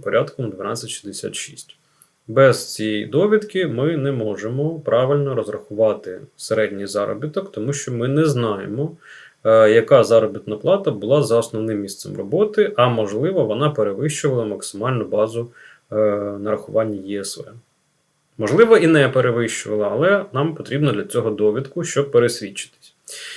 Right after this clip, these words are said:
Якщо працівник не надає довідку, е, то в такому випадку ми не можемо оплатити цей лікарняний правильно.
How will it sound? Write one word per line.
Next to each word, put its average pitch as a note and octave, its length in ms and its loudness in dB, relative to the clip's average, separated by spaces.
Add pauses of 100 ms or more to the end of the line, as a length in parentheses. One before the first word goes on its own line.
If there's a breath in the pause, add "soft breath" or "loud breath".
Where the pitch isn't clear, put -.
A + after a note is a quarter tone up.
(120 loud breath)
Якщо A3 400 2
працівник E3+ 600 -2
не C#3+ 220 4
надає C3+ 420 2
довідку, G#2 640 -6 (720 soft breath)
е, A2+ 200 6
то B2 200 2
в - 100 -2
такому A#2 380 0
випадку D#3+ 460 2
ми C3 340 -2
не C3 220 0
можемо C3 880 -2
оплатити A#2 580 0
цей A#2 200 -2
лікарняний B2+ 540 -4
правильно. A2 520 -2